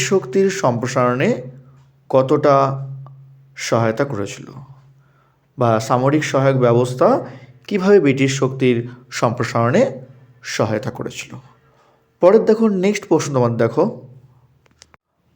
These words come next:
"How did the British government try to control criminality in India?" তো এই,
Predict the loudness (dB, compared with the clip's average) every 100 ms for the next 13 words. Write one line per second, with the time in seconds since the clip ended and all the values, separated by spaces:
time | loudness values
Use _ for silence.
0 | _ _ -18 -4 4 6 6 6 4 4
1 | 4 4 6 4 0 -6 -10 2 4 4
2 | 4 2 -4 -18 -20 _ _ _ _ 2
3 | 4 6 4 2 0 -2 -8 -16 -18 0
4 | 4 6 6 2 2 2 2 0 4 4
5 | 2 -6 -20 -20 _ _ _ _ _ _
6 | _ _ _ _ _ _ _ 4 6 6
7 | 6 6 4 0 -2 -2 -2 -2 -4 -2
8 | 0 2 2 0 -8 -18 -20 -2 4 4
9 | 4 0 0